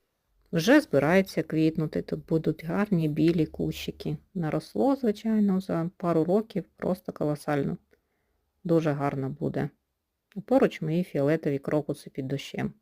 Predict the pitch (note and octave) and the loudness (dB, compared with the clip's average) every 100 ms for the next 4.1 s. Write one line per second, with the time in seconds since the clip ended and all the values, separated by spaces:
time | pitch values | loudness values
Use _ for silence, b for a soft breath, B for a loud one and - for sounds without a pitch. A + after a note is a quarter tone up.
0 | _ _ _ _ _ _ _ - C4 G#3+ | _ _ _ _ _ _ _ 2 4 6
1 | E3 C#3+ D3+ B3 C#4+ - _ _ _ _ | 6 6 6 4 2 -8 _ _ _ _
2 | F#3+ E3 F3 G3+ - C#3 - F#3+ A#3+ B3 | -6 -2 0 0 -4 -4 0 4 4 0
3 | - A#3+ A#3 - - - E3+ - F#3+ D#3 | -4 -4 -4 -10 -6 -4 -4 -4 -4 -4